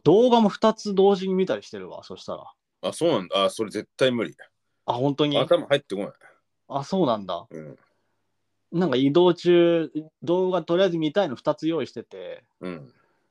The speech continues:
Speaker 1: なんか、飽きてきたらもう一個の方見てとか。
Speaker 2: あ、なに、同時見てるわけじゃないの、それ？
Speaker 1: さすがに二画面ってできないでしょ、だって。
Speaker 2: まあ、無理だな、
Speaker 1: スマホで。
Speaker 2: 確かにな。
Speaker 1: うん。あ、でも、たまにやるのは、
Speaker 2: うん。
Speaker 1: あの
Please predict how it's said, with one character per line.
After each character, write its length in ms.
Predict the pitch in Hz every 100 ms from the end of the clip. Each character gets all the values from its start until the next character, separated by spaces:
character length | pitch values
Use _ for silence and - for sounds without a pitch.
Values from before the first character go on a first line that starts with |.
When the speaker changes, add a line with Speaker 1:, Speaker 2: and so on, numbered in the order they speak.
| _
Speaker 1:
な 80 | 165
ん 20 |
か、 100 | 139
飽 100 | 143
き 120 | 185 -
て 100 | 139
き 80 |
た 100 | -
ら 240 | 107 98 85 -
も 140 | 120
う 40 |
一 40 | 117
個 120 | 104
の 60 | 90
方 120 | 92
見 160 | 95
て 100 | -
と 140 | - -
か。 280 | - - - _ -
Speaker 2:
あ、 80 |
な 120 | 104 92
に、 60 |
同 220 | 90 151
時 100 | 190
見 80 | 226
て 80 | 233
る 60 | 98
わ 60 |
け 60 | 80
じ 40 |
ゃ 40 | 95
な 60 |
い 40 | 110
の、 60 | -
そ 100 | -
れ？ 840 | - _ _ _ _ _ - 123
Speaker 1:
さ 180 | - 143
す 80 | 240
が 80 |
に 60 | 208
二 180 | 185 220
画 140 | 339
面 160 | 302 135
っ 20 |
て 100 | 123
で 140 | 120
き 80 | 131
な 80 | 160
い 20 |
で 60 | 104
し 20 |
ょ、 40 |
だ 60 | 101
っ 80 | -
て。 160 | 92 95
Speaker 2:
ま 100 | 95
あ、 20 |
無 160 | 101 135
理 60 |
だ 60 | 113
な、 40 |
Speaker 1:
ス 40 | 110
マ 20 |
ホ 60 |
で。 120 | 101 92
Speaker 2:
確 240 | 85 -
か 60 | 65
に 60 |
な。 80 | 71
Speaker 1:
う 60 | 78
ん。 600 | 135 120 113 107 101 147
あ、 60 |
で 60 | 165
も、 80 | 156
た 120 | 214
ま 140 | 269
に 220 | 294 285 277
や 120 | 262
る 120 | 285
の 120 | 247
は、 380 | 214 226 127 - _ -
Speaker 2:
う 80 | 87
ん。 180 | 78 _ _ _ _ _
Speaker 1:
あ 220 | 127 127
の 680 | 120 117 117 113 110 113